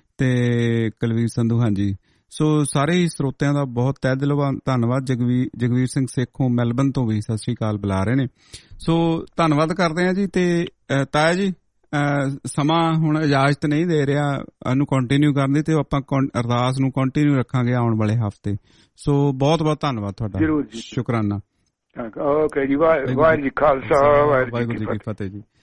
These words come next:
Speaker 1: ਸੋ ਮਿੱਤਰ ਪਿਆਰਿਓ, ਅਹ, ਤੁਸੀਂ ਪ੍ਰੋਗਰਾਮ ਸ਼ੇਅਰ ਕਰ ਸਕਦੇ ਹੋ, ਪੌਡਕਾਸਟ 'ਤੇ ਸੁਣ ਸਕਦੇ ਹੋ, ਦੁਬਾਰਾ ਸੁਣ ਸਕਦੇ ਹੋ। ਆਪਣੀ ਫੀਡਬੈਕ, ਕੋਈ ਜਾਣਕਾਰੀ, ਮੈਂ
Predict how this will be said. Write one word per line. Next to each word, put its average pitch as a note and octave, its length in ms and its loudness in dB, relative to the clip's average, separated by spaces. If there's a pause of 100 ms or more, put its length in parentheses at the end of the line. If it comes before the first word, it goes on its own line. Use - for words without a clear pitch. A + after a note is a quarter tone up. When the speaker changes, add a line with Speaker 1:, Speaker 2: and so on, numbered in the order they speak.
(320)
Speaker 1:
ਸੋ C#3 420 -2 (120)
ਮਿੱਤਰ C3+ 260 -2
ਪਿਆਰਿਓ, C#3+ 380 0
ਅਹ, C3 580 -6 (100)
ਤੁਸੀਂ C3 580 0
ਪ੍ਰੋਗਰਾਮ A#2 440 0
ਸ਼ੇਅਰ C3 300 2
ਕਰ C#3+ 160 0
ਸਕਦੇ C3+ 380 -2
ਹੋ, C3+ 200 0 (380)
ਪੌਡਕਾਸਟ B2+ 480 0
'ਤੇ C3+ 60 2
ਸੁਣ B2+ 220 -2
ਸਕਦੇ B2 360 -4
ਹੋ, B2+ 220 0 (400)
ਦੁਬਾਰਾ B2 320 4
ਸੁਣ C3 220 2
ਸਕਦੇ B2 340 0
ਹੋ। B2 220 0 (400)
ਆਪਣੀ B2+ 260 0
ਫੀਡਬੈਕ, C3+ 680 2
ਕੋਈ F3 400 2
ਜਾਣਕਾਰੀ, C3+ 680 2
ਮੈਂ C3+ 180 0